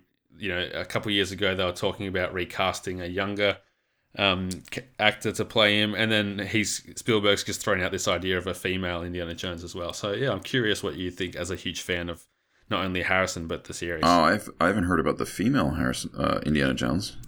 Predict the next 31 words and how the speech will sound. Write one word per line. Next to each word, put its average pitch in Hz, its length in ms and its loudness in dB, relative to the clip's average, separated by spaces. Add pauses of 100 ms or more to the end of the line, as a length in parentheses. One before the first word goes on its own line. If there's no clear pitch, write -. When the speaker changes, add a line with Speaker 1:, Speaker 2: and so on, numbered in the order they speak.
(120)
Speaker 1:
Yeah. 101 280 0 (100)
Speaker 2:
Oh, 110 160 2
wow. 80 300 4 (360)
Speaker 1:
Yeah, 127 180 10
he 123 80 10
said, 120 300 6
uh, 113 280 10
we'd 117 140 6
have 120 140 2
to 127 80 -2
call 120 240 2
her 113 140 4 (120)
Indiana 117 600 2 (100)
Joan. 104 540 2 (920)
I 98 60 0
think 117 160 2
that 98 80 2
was 92 140 0
kind 98 260 -2
of 90 120 -4
a, - 120 -6
a - 20 -4
dad 90 300 2
joke 85 300 -2
there, 85 240 0
but, 82 260 -6
uh, 80 140 -4
Speaker 2:
Indiana 78 340 0
Joan. 73 460 0
Speaker 1:
yeah. 82 60 2 (760)
Speaker 2:
Okay. 104 460 6